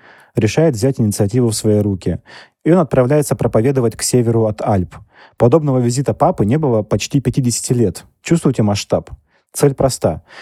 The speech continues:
привлечь всех к своей идее и подготовить что-то грандиозное.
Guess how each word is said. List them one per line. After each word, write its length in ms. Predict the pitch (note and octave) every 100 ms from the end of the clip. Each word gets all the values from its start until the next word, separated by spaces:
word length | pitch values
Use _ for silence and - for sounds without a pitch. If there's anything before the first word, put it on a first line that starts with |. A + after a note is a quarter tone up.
| -
привлечь 400 | - A#2 C#3 C#3+
всех 220 | - C#3 C3+
к 40 |
своей 280 | - A2+ G#2+
идее 400 | A#2 F3+ C3+ G#2+
и 60 | A#2+
подготовить 460 | - G#2 G#2 C#3
что-то 240 | - B2 A2+
грандиозное. 840 | G#2+ A2 A2 G#2 F#2+ F#2 D#2 C#2+